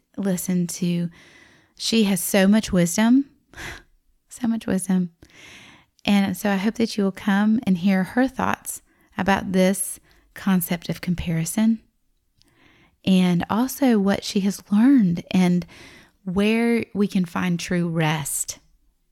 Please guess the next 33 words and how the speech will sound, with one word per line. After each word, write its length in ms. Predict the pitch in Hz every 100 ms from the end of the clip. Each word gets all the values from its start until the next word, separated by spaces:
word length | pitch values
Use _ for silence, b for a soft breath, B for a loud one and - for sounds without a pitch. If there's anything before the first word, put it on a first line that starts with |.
| -
as 260 | 175 170 -
we 80 | 170
parent. 540 | - 185 190 - - _ _ _ _ B B B B B B B
So 480 | - 190 185 185 - -
I, 580 | 180 175 175 170 180 -
until 420 | 185 170 - 214
next 300 | 202 202 -
week, 380 | 185 160 - - _ _ _ _ B B B B -
please 300 | 240 214 202
know 200 | 196 214
you 180 | 202
can 200 | 190 180
find 380 | 175 190 180 175
the 80 | 175
template 580 | - 196 190 254 277 285
if 180 | 190 -
you 200 | 208 240
want 280 | 226 196 -
to 80 |
get 200 | 185 220
the 80 | 269
template 480 | - 190 - 170 165
in 160 | 185 175
order 260 | - 190 185
to 180 | - 175 - -
lock 420 | 180 170 208 -
down 240 | 185 180
these 220 | 165 180 -
two 180 | 202
scriptures 520 | - - 175 - 175 160
in 120 | 160
your 140 | 156
mind. 500 | 160 160 175 190 175